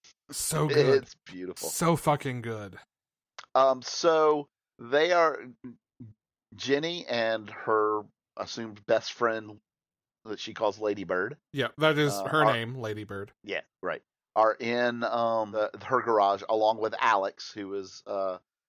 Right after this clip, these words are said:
Speaker 2: uh, clearly, uh, somebody that was, you know, a mechanic hired
Speaker 1: Yeah.
Speaker 2: for the garage, right?
Speaker 1: Uh, I read as,
Speaker 2: Uh,
Speaker 1: like, other friend from school, like, of the
Speaker 2: Yeah,
Speaker 1: same
Speaker 2: I think that
Speaker 1: age.
Speaker 2: too,
Speaker 1: Yeah.
Speaker 2: but, like, I also got the impression that he was a mechanic
Speaker 1: Yes. Well, they
Speaker 2: that
Speaker 1: leave,
Speaker 2: worked in the garage.
Speaker 1: at the end of this, they leave him running the shop.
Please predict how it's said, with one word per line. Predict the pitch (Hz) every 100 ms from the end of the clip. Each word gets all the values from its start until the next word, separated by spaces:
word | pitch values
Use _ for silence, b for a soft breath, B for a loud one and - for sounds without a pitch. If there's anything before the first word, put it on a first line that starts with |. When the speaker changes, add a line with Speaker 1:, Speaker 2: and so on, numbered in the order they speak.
| _
Speaker 2:
uh, | - - _ -
clearly, | - 147 139 120 117
uh, | 98 -
somebody | - 123 113 107
that | 104 82
was, | 104 95 -
you | 107
know, | 95 90
a |
mechanic | 90 95 104 85 - -
hired | 85 80
Speaker 1:
Yeah. | 123 101
Speaker 2:
for | - 90
the |
garage, | 85 73 52 -
right? | 80 87
Speaker 1:
Uh, | 220
I | 220 262
read | 285 247
as, | 180
Speaker 2:
Uh, | 165
Speaker 1:
like, | 143 -
other | 156 151 135
friend | - 131 127 113
from | - 110
school, | 104 - 113 98 -
like, | 110 - -
of | 143 127
the | 135
Speaker 2:
Yeah, | -
Speaker 1:
same | -
Speaker 2:
I | 117
think | 117 143
that | 165
Speaker 1:
age. | -
Speaker 2:
too, | 151 147
Speaker 1:
Yeah. | 107 143
Speaker 2:
but, | 131
like, | 127 123 -
I | 123 131
also | 135 143 - 135
got | 117 117 107
the | 110 104 _
impression | 110 101 110 104 107 98
that | 95
he | - 110
was | 95 87 73
a | 87
mechanic | 82 - 85 71 - -
Speaker 1:
Yes. | 135 113 - - - -
Well, | 190 196
they | 196
Speaker 2:
that | 190
Speaker 1:
leave, | 196 185
Speaker 2:
worked | - -
in | 170
the |
garage. | - -
Speaker 1:
at | 170
the | 170
end | 165 156
of |
this, | 139 131
they | 143 139
leave | 139 120
him | 131 113
running | 110 107 101
the |
shop. | - - 76